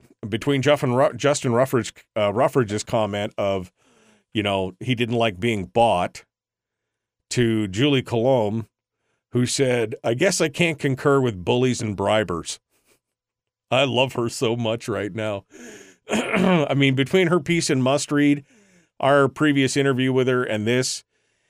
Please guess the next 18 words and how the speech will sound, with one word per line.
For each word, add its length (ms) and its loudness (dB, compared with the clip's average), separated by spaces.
she 240 -2
is 120 0
probably 500 0
<laughs> 40 -10
one 160 -2
of 80 -6
my 180 -2
new 120 0
favorite 540 -6
legislators 720 -10
because 340 -6
she's 220 -8
just, 260 -8
she's 260 -4
just 280 -6
not 420 -2
pulling 340 0
down, 480 -2